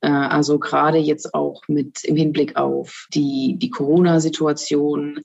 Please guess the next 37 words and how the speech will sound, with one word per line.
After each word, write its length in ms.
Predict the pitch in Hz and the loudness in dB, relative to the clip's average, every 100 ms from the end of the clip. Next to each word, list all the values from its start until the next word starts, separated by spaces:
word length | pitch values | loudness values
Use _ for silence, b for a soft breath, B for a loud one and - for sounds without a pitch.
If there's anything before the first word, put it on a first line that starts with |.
| B B B - | B B B -12
ähm, 300 | 139 135 135 | -6 -4 -4
und 160 | 147 147 | -4 -2
auch 180 | - - | -2 2
wie 120 | 151 | 2
er 60 | 147 | 2
in 100 | 143 | 2
den 180 | 151 | 2
Medien 340 | 156 160 160 156 | 4 4 2 0
rüberkommt. 760 | 156 147 139 - 139 139 - | -2 -2 -4 -2 -2 -2 -2
Also 180 | 147 143 | -2 0
im 100 | 147 | 0
Moment 540 | 143 139 156 165 - - | 0 -2 -2 -4 -10 -8
hat 160 | 151 156 | -6 -2
man 140 | 147 | 0
so 80 | 147 | 0
das 200 | 151 - | -2 -6
Gefühl, 280 | 175 165 151 | -8 -4 -2
dass 200 | 143 - | -2 -2
Armin 280 | 151 143 | -2 -2
Laschet 340 | 139 139 - - | -2 -4 -4 -6
auch 140 | - | -6
gar 160 | 139 139 | -4 -4
nicht 180 | 147 - | -4 -4
irgendwie 300 | 143 139 135 | -4 -6 -8
gewinnen 380 | 135 147 139 | -2 0 -2
kann, 400 | 127 - 156 - - | -4 -2 -2 -2 -6
zumindest 460 | 160 151 139 131 | 0 0 0 -2
in 100 | 139 | -2
den 140 | 135 - | -2 -2
Augen 340 | 135 131 131 | -2 -2 -2
der 120 | 135 | -2
Medien 440 | 135 156 147 135 139 | 0 0 0 -4 -4
und 160 | - | -6
auch 200 | - - | -8 -8
der, 220 | 98 65 | -6 -6
der 120 | - 67 | -6 -8
Bevölkerung. 540 | 123 71 - - | -4 -6 -6 -10